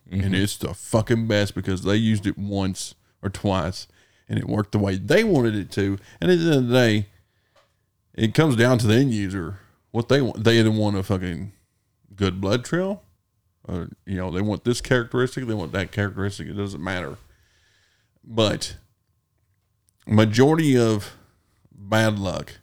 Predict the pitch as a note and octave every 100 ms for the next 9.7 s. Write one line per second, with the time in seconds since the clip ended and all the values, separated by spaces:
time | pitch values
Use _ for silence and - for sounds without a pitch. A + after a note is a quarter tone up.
0 | _ - G#2 G#2 F#2+ E2+ A#1 - G#2 -
1 | G2+ E2+ - G2 F2+ F#2 _ _ _ _
2 | _ _ A#2 C3 - A#2 A2 G2+ F#2 F2+
3 | - F2+ D#2 - F#2+ F#2+ G2+ G#2 G#2 A2
4 | - _ _ _ A2 B2+ B2 G#2+ G#2 G#2
5 | G2+ G2+ F#2+ - - _ _ _ _ _
6 | _ _ _ _ - G2 G2 D#2 F#2 G2+
7 | G2+ F#2+ F2+ - F#2+ F#2 - F2 - G2+
8 | G2 F2+ - F#2+ C#2+ G#1 - _ _ _
9 | _ A2+ C3+ A#3 A#3+ C3+ A2